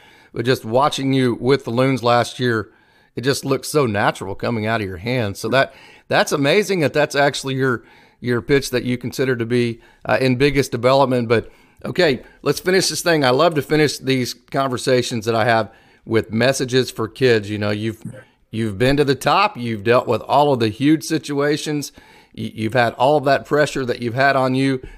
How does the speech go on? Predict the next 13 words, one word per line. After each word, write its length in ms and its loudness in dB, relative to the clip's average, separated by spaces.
to 120 -2
perform 640 0
in 160 2
those 220 0
situations. 800 -2
And 220 0
so 220 4
for 200 -2
kids 440 2
that 280 0
want 380 0
to 80 -2
be 460 0